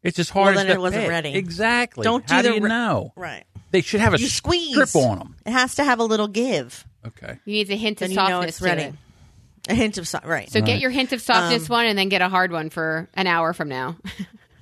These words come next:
Speaker 3: according
Speaker 2: right.
Speaker 3: to you.
Speaker 1: Are we still talking about avocados?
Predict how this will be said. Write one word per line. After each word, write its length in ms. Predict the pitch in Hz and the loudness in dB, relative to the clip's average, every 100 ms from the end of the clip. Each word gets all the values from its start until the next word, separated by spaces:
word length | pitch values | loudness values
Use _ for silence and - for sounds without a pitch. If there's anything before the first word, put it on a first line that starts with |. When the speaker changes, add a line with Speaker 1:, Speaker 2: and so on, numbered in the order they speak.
| - 240 _ _ _ _ - | -20 -20 _ _ _ _ -12
Speaker 3:
according 440 | 208 - 214 190 | -6 0 0 0
Speaker 2:
right. 100 | 208 | -4
Speaker 3:
to 100 | 190 | -4
you. 340 | 214 196 165 - | 0 0 0 -2
Speaker 1:
Are 120 | 131 131 | -2 0
we 80 | |
still 240 | 131 - 165 | -2 -2 0
talking 220 | 160 165 | 0 0
about 160 | 151 147 | 0 2
avocados? 840 | 160 143 - 165 135 92 80 | 0 -2 -6 -4 -4 -6 -10